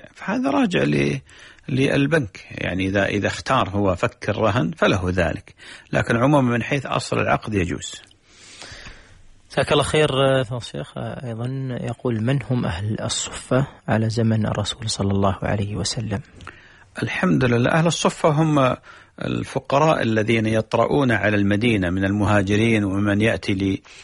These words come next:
Speaker 1: ليبايع النبي عليه الصلاة والسلام، ممن لا أهل لهم ولا مال ولا مأوى.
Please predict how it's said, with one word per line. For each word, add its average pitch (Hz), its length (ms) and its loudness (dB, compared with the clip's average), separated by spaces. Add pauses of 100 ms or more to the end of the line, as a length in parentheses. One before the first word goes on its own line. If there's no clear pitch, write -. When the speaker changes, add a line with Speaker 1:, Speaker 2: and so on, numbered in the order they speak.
(220)
Speaker 1:
ليبايع 107 540 2
النبي 92 360 0
عليه 101 180 0
الصلاة 101 460 0
والسلام، 113 400 0
ممن 113 280 2
لا 123 280 2
أهل 117 280 0
لهم 104 340 0
ولا 110 240 4
مال 110 360 2 (540)
ولا 117 260 4
مأوى. 113 500 2